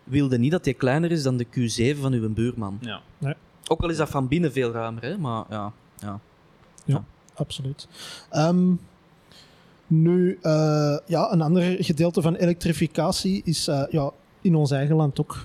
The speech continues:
Speaker 3: beslissingen van, van de regering. Dat is het laatste zware gedeelte voor we overgaan naar de lichtere onderwerpen trouwens, voor we luisteraars en kijkers
Speaker 1: Toffe
Speaker 3: beginnen te
Speaker 1: podcast,
Speaker 3: verliezen.
Speaker 1: toffe podcast.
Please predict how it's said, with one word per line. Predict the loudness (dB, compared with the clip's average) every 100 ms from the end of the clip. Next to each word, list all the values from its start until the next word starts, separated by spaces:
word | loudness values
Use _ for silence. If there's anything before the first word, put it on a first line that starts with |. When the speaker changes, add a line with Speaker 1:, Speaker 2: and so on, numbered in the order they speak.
| -2
Speaker 3:
beslissingen | -2 0 0 2 2 4 4 2 0
van, | 0 0 -2
van | -2 -2
de |
regering. | -2 0 0 2 2 2
Dat | 2
is | 2
het | 0
laatste | 0 0 2 0
zware | 2 2 2
gedeelte | 2 2 2 2
voor | 2 2
we | 2
overgaan | 2 2 2 2
naar | 2
de | 2
lichtere | 2 0 2
onderwerpen | 2 2 2 0
trouwens, | 2 2 2 0
voor | 0 0 2
we | 2
luisteraars | 2 2 2 2 2
en | 2
kijkers | 2 2 2
Speaker 1:
Toffe | 2
Speaker 3:
beginnen | 2 2
te | 0
Speaker 1:
podcast, | 0 0
Speaker 3:
verliezen. | 2 0 0
Speaker 1:
toffe | 0 -2
podcast. | 0 -2 0 -4 -4 -6